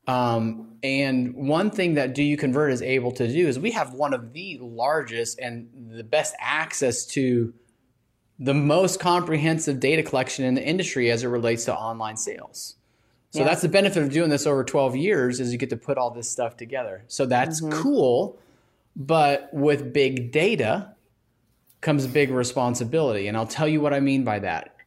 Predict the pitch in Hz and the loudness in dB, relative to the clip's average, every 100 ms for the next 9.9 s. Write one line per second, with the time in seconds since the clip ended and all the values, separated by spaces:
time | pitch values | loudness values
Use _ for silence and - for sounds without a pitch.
0 | - 123 107 101 95 - _ _ _ _ | -6 -2 0 -2 -6 -12 _ _ _ _
1 | _ 131 175 233 247 208 160 - 147 135 | _ 0 2 4 4 2 0 0 0 0
2 | 127 120 117 - 135 127 123 117 113 - | -2 -2 -2 -2 0 2 4 2 0 -8
3 | _ _ _ 143 139 180 190 165 165 147 | _ _ _ -2 0 2 0 0 2 2
4 | 135 139 - 131 127 139 123 143 - - | 2 0 0 0 2 2 0 -4 -6 -2
5 | 226 233 160 147 160 156 139 117 - 131 | 0 0 0 0 0 0 -2 -2 -4 -4
6 | 127 135 190 214 202 - 202 165 156 147 | -2 0 0 0 -2 -2 -2 -2 -2 -2
7 | 147 202 156 143 139 139 - - 123 131 | -2 -4 -2 -2 -2 -6 -10 -6 -4 -2
8 | 143 - 131 - 113 117 120 123 123 - | -2 -4 -6 -6 -4 -2 -2 -4 -6 -8
9 | 127 110 98 - 120 220 - - | -6 -4 -6 -8 -4 -4 -4 -10